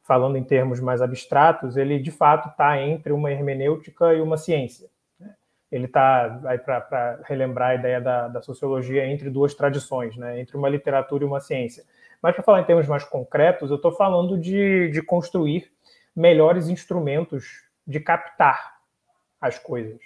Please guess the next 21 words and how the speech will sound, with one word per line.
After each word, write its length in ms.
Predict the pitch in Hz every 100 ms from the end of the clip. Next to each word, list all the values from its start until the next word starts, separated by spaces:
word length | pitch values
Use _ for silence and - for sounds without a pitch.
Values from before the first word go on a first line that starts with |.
| _ 135
né? 220 | 120 120 _ _ _
É, 500 | 135 123 120 123 123
é, 40 | 120
melhores 360 | 131 135 151
instrumentos 640 | 160 165 160 151 165 196 208
metodológicos, 720 | 220 233 233 190 165 - - _ _
né? 240 | 135 143 -
Como 140 | 165
é 40 | 208
que 80 |
a 20 | 202
gente 160 | 196
capta 580 | - 151 139 - - 135
o 120 | 147
mundo 480 | 143 139 127 117 113 _
hoje? 360 | 160 131 110 107 _ _ _ _ _
Como 140 | 143
é 60 | 135
que 80 | 143
a 20 |
gente 260 | 151 151